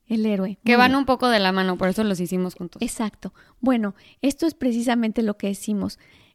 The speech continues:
Speaker 1: La verdad es que la felicidad es poder, em, navegar dentro de las crisis cómodo, en paz.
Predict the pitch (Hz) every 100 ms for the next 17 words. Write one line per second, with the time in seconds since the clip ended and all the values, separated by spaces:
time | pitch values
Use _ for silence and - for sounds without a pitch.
0 | - 233 233 220 220 226 247 269 - 247
1 | 226 - 214 220 262 247 208 220 - -
2 | 214 214 - _ _ _ _ _ _ _
3 | - 240 226 247 247 240 - _ _ _
4 | _ - 226 202 202 190 _ _ _ _
5 | _ _ 233 240 226 220 220 214 226 233
6 | 233 208 208 196 208 202 202 214 - 254
7 | 233 - 220 - _ _ _ _ _ _
8 | - 269 240 202 190 - _ _ _ _
9 | _ - 226 214 233 226 - - -